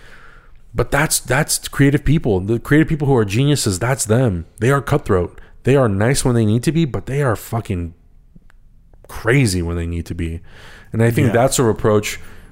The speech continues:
Speaker 1: with Lex Luthor could have been interesting, and then create a scenario where this character who maybe is kind of, like, really self sort of, I don't know, maybe obsessed with his looks, and then you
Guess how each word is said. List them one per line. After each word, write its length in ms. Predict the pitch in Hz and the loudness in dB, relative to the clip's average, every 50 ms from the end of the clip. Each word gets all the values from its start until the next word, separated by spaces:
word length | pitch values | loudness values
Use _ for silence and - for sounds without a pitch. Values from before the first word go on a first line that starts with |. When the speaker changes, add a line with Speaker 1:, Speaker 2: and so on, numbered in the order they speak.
| - - | -10 -2
Speaker 1:
with 220 | 107 110 107 - 117 | 0 0 2 2 2
Lex 240 | 113 104 - - | 2 2 2 2
Luthor 220 | 127 120 - 110 - | 2 2 2 0 0
could 100 | - 107 | 0 0
have 80 | 107 | 0
been 100 | 98 98 | 2 2
interesting, 460 | 98 123 - - - - - 107 95 107 | 2 0 0 -2 -2 -2 -2 -2 -2 -2
and 100 | 101 104 | 0 0
then 100 | 120 120 | 0 0
create 280 | 113 - 113 131 156 117 | 0 0 2 2 4 2
a 40 | |
scenario 1080 | 113 - - - 113 98 92 101 127 190 226 233 170 117 98 92 90 90 90 104 127 - - - - - - - - - - - - - - - - - | 2 0 -2 -2 -2 -2 0 2 2 4 4 4 4 4 4 4 4 4 4 2 0 -2 -6 -14 -20 -20 -20 -20 -20 -20 -20 -20 -20 -20 -20 -20 -14 -4
where 180 | - 110 110 107 | 0 2 2 4
this 200 | 101 117 113 - | 4 2 2 0
character 560 | - - 127 131 143 147 147 - 120 104 98 | 0 0 2 2 2 2 2 0 0 0 2
who 340 | 104 110 107 107 104 104 - - - - - - | 2 4 4 4 2 0 -2 -8 -20 -20 -14 -6
maybe 300 | 98 104 117 123 127 131 | -2 0 0 2 4 4
is 140 | 123 120 - | 4 4 2
kind 220 | - - 127 123 | 2 0 0 2
of, 100 | 120 104 | 2 0
like, 180 | 104 98 87 - - | 0 -2 -4 -6 -4
really 460 | 101 98 104 110 113 113 113 113 113 - - - - - - - | -2 0 2 4 4 4 2 0 -2 -6 -14 -20 -20 -20 -18 -10
self 800 | - - - - - - 123 110 117 113 - - - - - - - | -6 -2 -2 0 0 2 4 4 4 2 2 -2 -8 -16 -18 -18 -16
sort 260 | - - - 131 120 117 | -12 -6 -2 0 0 0
of, 220 | 107 - - - - - - - - - - - - - - - 143 | 0 -2 -6 -16 -20 -20 -20 -20 -20 -20 -20 -20 -20 -20 -14 -8 -4
I 140 | 143 143 143 | 0 0 2
don't 100 | 143 117 | 2 2
know, 160 | 95 90 98 | 2 0 0
maybe 280 | 104 110 117 120 123 117 | 0 0 0 2 2 0
obsessed 440 | 95 92 101 - - - 117 - - | 0 -2 -2 -2 0 0 0 2 0
with 120 | 120 95 | 0 0
his 120 | 101 90 | 0 0
looks, 400 | 101 101 104 117 135 135 - - | 2 4 4 4 2 2 -2 -4
and 160 | - 98 107 104 | -4 -4 -2 -2
then 140 | 107 110 | 0 0
you 280 | 110 104 101 98 95 - | 0 0 -2 -4 -6 -8